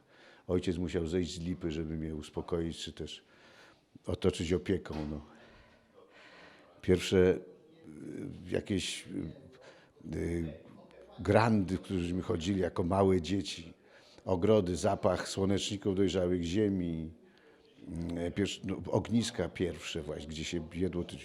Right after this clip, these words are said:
te ziemniaki. No, przepraszam, że tak mówię, ale to są te pierwsze momenty,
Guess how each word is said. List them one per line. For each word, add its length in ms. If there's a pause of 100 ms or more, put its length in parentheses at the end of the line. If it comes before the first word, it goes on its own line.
(420)
te 80
ziemniaki. 640
No, 120 (120)
przepraszam, 340
że 60
tak 120
mówię, 240
ale 120
to 120
są 140
te 120
pierwsze 340
momenty, 680